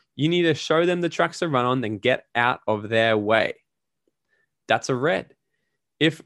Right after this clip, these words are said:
if you're trying to influence a yellow, you wanna let them know that what they're about to do is gonna have so much fun. Everyone's gonna be included. There's a party every single night,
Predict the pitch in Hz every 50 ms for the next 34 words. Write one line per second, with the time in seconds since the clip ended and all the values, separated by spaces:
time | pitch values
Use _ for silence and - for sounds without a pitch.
0 | _ _ _ - 135 147 147 - 165 160 - 196 196 185 180 175 - - 170 165
1 | 160 165 156 135 131 165 202 220 185 151 135 131 120 123 135 170 214 254 233 185
2 | 165 175 175 - - 160 156 151 151 165 185 190 165 131 120 120 127 - _ _
3 | _ _ _ _ 143 139 - 127 143 165 165 - - 170 165 151 156 147 147 -
4 | 135 135 170 185 175 143 120 120 - 139 139 135 135 127 135 123 120 - - -
5 | 170 175 202 214 226 220 - - - - 117 107 101 104 110 110 _ _ _ _
6 | _ _ _ _ - 185 208 220 233 226 220 214 185 196 202 190 190 190 190 180
7 | 156 - 131 117 113 113 117 127 127 117 127 107 - - - - 185 196 208 214
8 | 220 214 208 196 202 208 185 - 202 202 202 208 202 175 123 113 107 107 113